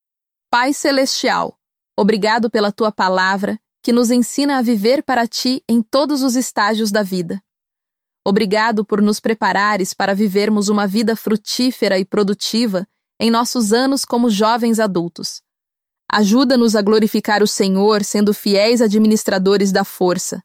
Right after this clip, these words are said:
dos recursos e das oportunidades que tu nos dás.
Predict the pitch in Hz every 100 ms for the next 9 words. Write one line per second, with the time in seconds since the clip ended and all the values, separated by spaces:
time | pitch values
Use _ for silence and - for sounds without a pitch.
0 | _ _ - 196 180 190 - 220 240 262
1 | 247 - - - 202 208 202 - 254 -
2 | 226 196 190 196 190 - 208 - 214 208
3 | 175 165 170 -